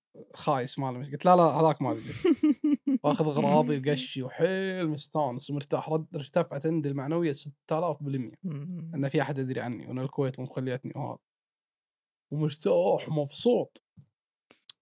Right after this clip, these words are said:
Speaker 1: عرفت؟ يقول لي جعفر، عرفت اللي، يقول لي: "ش-، ش-، شلون سجنت أنت؟" عرفت؟
Speaker 2: مم.
Speaker 1: اللي ردت الحياة فيني.
Speaker 2: سبحان
Speaker 1: استانس اللي
Speaker 2: الله.
Speaker 1: هو.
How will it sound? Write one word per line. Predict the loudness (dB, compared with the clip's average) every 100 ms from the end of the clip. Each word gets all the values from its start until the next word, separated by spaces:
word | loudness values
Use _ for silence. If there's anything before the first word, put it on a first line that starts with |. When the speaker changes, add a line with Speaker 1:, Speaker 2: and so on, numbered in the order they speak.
| _ -4
Speaker 1:
عرفت؟ | 4 4 4 -2 0
يقول | 4 6 8 8
لي | 8
جعفر، | 6 4 4 2 2
عرفت | 2 2 2
اللي، | -2 -2 -4 0
يقول | 2
لي: | 4
"ش-، | 2 0
ش-، | -2 -2 2
شلون | 6 6
سجنت | 4 4 4 2
أنت؟" | -8 0
عرفت؟ | 4 4 4 -2 -4
Speaker 2:
مم. | -2 2 2 0 -2
Speaker 1:
اللي | -2 2
ردت | 4 2 0 -4
الحياة | 0 0 0
فيني. | -2 -4 -4 -10 -14
Speaker 2:
سبحان | -12 -2 0 2
Speaker 1:
استانس | 0
اللي | -2
Speaker 2:
الله. | -4
Speaker 1:
هو. | -4